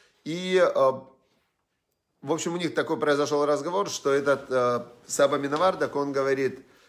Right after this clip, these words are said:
«Я, говорит, вот, э, должен работать, должен работать, чтобы обеспечивать семью, чтобы были деньги». Он говорит: «А помимо денег же, а когда ты умрешь, с чем ты умрешь, да? Что, что у тебя с собой будет?»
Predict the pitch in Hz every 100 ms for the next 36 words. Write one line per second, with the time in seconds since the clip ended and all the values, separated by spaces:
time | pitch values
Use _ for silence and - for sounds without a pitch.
0 | _ 104 143 160 160 151 151 143 127 131
1 | 127 - 123 117 117 113 - 120 143 135
2 | 127 127 147 143 120 123 120 117 98 117
3 | 131 147 127 92 92 - 120 117 113 113
4 | 143 131 120 113 113 120 151 151 - 107
5 | 107 123 117 110 107 95 90 - _ _
6 | _ - _ - 123 160 170 170 170 165
7 | 160 - - 139 139 139 139 - - _
8 | _ _ _ - - - _ _ _ -
9 | 139 170 160 135 185 180 120 104 117 113
10 | 120 120 147 180 170 156 143 123 113 -
11 | - 123 117 120 113 107 98 87 120 107
12 | - - 147 147 131 - 160 156 127 135
13 | 123 120 98 87